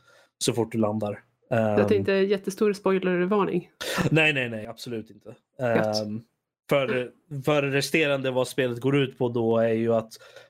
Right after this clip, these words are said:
Speaker 1: ge honom en ny kropp.
Speaker 2: Mm. Men,
Speaker 1: Vi-
Speaker 2: men du spelade, du spelade ettan också, eller hur?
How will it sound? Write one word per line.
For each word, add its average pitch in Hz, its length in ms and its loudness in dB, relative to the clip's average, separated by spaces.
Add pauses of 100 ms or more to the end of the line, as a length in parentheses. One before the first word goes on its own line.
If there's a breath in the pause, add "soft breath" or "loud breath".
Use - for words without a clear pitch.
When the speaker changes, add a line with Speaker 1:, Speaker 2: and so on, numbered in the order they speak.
(240 loud breath)
Speaker 1:
ge 127 300 2
honom 117 340 -2
en 113 100 2
ny 113 180 0
kropp. - 340 -4 (440)
Speaker 2:
Mm. 233 160 2 (920 loud breath)
Men, - 140 6
Speaker 1:
Vi- - 140 2
Speaker 2:
men 302 120 2
du 359 120 2
spelade, 277 760 -2 (340)
du 294 80 0
spelade 294 360 -2
ettan 285 340 -4
också, - 260 -2
eller 220 140 0
hur? 214 220 0